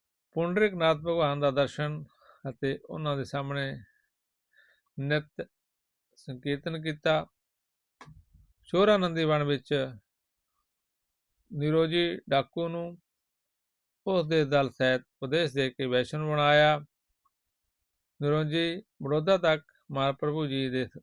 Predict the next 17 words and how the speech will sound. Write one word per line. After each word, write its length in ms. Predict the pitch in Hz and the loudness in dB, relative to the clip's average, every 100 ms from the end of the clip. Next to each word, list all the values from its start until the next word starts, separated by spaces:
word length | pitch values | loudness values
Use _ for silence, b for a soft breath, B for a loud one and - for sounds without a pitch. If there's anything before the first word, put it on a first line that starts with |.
| _ | _
ਨਾਲ 260 | 135 127 127 | -2 0 0
ਨਾਲ 260 | 123 123 - _ _ _ _ _ _ | 0 0 -2 _ _ _ _ _ _
ਸੇਵਾ 340 | - - 139 139 | -20 -6 0 2
ਵਿੱਚ 200 | 151 151 | 2 0
ਰਿਹਾ। 460 | 139 131 147 156 165 _ _ _ _ _ _ _ _ _ _ _ _ _ _ _ _ _ _ - | 0 2 2 0 -8 _ _ _ _ _ _ _ _ _ _ _ _ _ _ _ _ _ _ -2
ਉੱਥੇ 360 | 151 151 156 139 | -2 0 0 2
ਹੀ 360 | 135 131 135 _ _ _ _ - | 0 -2 -6 _ _ _ _ -2
ਆਪਣੇ 460 | 139 - 139 131 143 _ | -2 0 -4 -4 -8 _
ਸ਼੍ਰੀ 240 | - 151 | -4 -2
ਮਹਾਂਪ੍ਰਭੂ 420 | 147 143 139 165 165 | 0 0 0 -2 -2
ਜੀ 120 | 143 | -2
ਦੇ 160 | 131 | -2
ਸਾਹਮਣੇ 480 | 123 135 135 135 131 - _ _ _ | -4 -6 -6 -8 -8 -12 _ _ _
ਆਪਣੇ 440 | 127 - 127 123 - 135 | -8 -8 -6 -8 -8 -6
ਨਸ਼ਵਰ 320 | 131 - 160 | -6 -4 -6
ਸਰੀਰ 320 | - 127 120 | -4 -4 -4
ਦਾ 180 | 117 110 | -4 -6